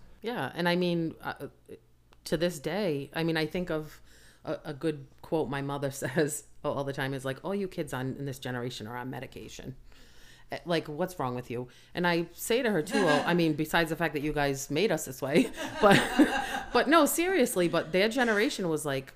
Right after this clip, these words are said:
Speaker 1: "Mental health is a shame. You don't talk
Speaker 2: Mm-hmm.
Speaker 1: about it. You don't
Speaker 2: Mm-hmm.
Speaker 1: do anything." Like,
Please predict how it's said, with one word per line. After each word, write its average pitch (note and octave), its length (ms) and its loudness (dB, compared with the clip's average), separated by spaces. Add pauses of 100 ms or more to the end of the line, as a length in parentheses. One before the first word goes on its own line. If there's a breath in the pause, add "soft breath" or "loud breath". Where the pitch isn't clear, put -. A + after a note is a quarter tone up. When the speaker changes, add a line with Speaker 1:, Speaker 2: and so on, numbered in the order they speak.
(260)
Speaker 1:
"Mental F3 300 -2
health D#3+ 280 -2
is C3+ 120 -6
a A#2 60 -8
shame. B2 720 -6
You D3+ 140 -6
don't D3+ 180 -4
talk C#3+ 200 -2
Speaker 2:
Mm-hmm. A3+ 80 -4
Speaker 1:
about G3+ 260 2
it. G3 140 -2
You C3 120 -4
don't E3+ 220 -6
Speaker 2:
Mm-hmm. C#4 140 -8 (500)
Speaker 1:
do D#3+ 220 0
anything." G#3+ 500 2 (380 loud breath)
Like, D#3+ 160 0